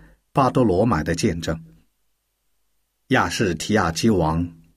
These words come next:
对着他大骂：“你诱骗我的亲兄弟，我妻子，还有我的一些孩子。你扰乱了我们对诸神的敬拜。亚斯塔诺的祭司们已在哭求你的血。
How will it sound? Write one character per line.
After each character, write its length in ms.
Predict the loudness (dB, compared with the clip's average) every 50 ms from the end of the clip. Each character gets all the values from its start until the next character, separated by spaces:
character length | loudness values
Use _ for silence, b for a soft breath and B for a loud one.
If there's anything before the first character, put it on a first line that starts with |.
| _ 0
对 140 | 2 2
着 120 | 2 0 -2
他 220 | -4 -2 -2 0 0
大 240 | 0 0 0 0
骂 240 | -2 -2 -2 -2 -6 -12 -20 _ _ _ _ _ _ _ _ _ _ _ _ _ _ _ _ _ -4
：“你 180 | 0 0 2
诱 200 | 4 4 2 2
骗 300 | 0 0 2 2 2 2
我 80 | 2 2
的 100 | 2 2
亲 220 | 2 4 2 4
兄 240 | 4 4 2 2 2
弟， 320 | 2 2 2 0 -4 -10 -16 -20 -20 -20 _ _ _ _
我 140 | 0 0 0
妻 200 | 2 2 0 0
子， 320 | 2 2 2 2 2 0 -4 -12 -20 -20 _ _ _ _ _ -6
还 160 | -2 0 2
有 140 | 2 2 2
我 100 | 2 2
的 80 | 2 2
一 140 | 2 2
些 160 | 2 2 0 0
孩 240 | 0 0 0 0
子。 220 | 0 -2 -2 -4 -6 -12 -20 -20 _ _ _ _ _ _ _ _ _ _ _ _ _ _ _ _
你 120 | -2 0
扰 320 | 2 2 2 2 2 2 2
乱 200 | 2 2 2 2
了 80 | 2
我 100 | 0 0
们 140 | 0 0 2
对 140 | 2 0 0
诸 300 | 2 4 4 6 6 4
神 180 | 4 2 0 0
的 80 | 0
敬 260 | 0 2 2 2 2
拜。 260 | 2 2 0 0 -4 -8 -20 _ _ _ _ _ _ _ _ _ _ -2
亚 140 | 0 0 0
斯 100 | 0 -2
塔 260 | -4 -2 -2 0 2
诺 140 | 2 4 4
的 100 | 2 2
祭 220 | 2 2 2 2 2
司 180 | 2 2 2
们 220 | 2 2 0 -2 B B B B B
已 120 | 0 2
在 120 | 2 2
哭 300 | 0 0 0 2 4 4
求 220 | 4 2 2 2 4
你 120 | 4 4
的 140 | 4 2 2
血。 260 | 2 2 0 -2 -4